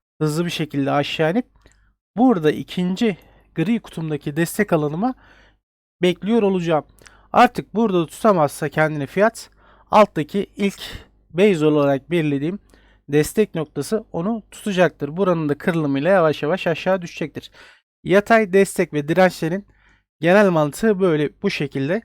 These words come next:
Hadi bunu bir de grafik üzerinde hep beraber bir bakalım. Şu an dört saat diliminde grafiğimizi inceliyoruz. Serum adında bir coin'imiz. Ee, bunun fiyat hareketlerini grafiğe,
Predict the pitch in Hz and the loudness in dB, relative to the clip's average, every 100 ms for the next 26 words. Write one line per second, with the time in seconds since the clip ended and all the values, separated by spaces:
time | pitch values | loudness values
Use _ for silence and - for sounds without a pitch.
0 | _ _ _ _ _ 226 190 190 185 208 | _ _ _ _ _ -4 0 0 0 -2
1 | 196 202 175 196 165 175 - 165 175 170 | 0 -2 0 -2 -2 -4 -4 -2 -2 0
2 | 165 - 160 147 143 139 135 135 135 147 | -2 -2 2 2 2 0 -2 -6 -6 -6
3 | 202 _ _ _ _ _ _ _ _ _ | -8 _ _ _ _ _ _ _ _ _
4 | _ _ _ _ _ _ _ _ - - | _ _ _ _ _ _ _ _ -6 4
5 | 226 226 - _ _ - 208 220 - 165 | 4 4 -4 _ _ 0 2 2 2 2
6 | 151 147 143 143 139 139 - 147 147 139 | 2 -2 -4 -4 -4 -8 -8 -6 -4 -4
7 | 143 139 139 139 139 147 185 254 - - | -6 -6 -4 -4 -4 -4 -4 -6 -10 -20
8 | _ - _ _ _ _ _ - - - | _ -20 _ _ _ _ _ -18 -14 -4
9 | - 226 220 185 160 165 151 143 - 180 | 2 4 2 -2 -4 -4 -4 -6 -2 0
10 | 170 147 220 - - - 220 175 156 156 | 0 -2 -6 -12 -14 -16 -12 -6 -4 -4
11 | 180 196 214 214 208 - 151 135 139 151 | -4 -6 -4 0 0 2 -2 -2 -6 -4
12 | 185 170 175 165 147 175 | -4 -4 -4 -2 -4 -6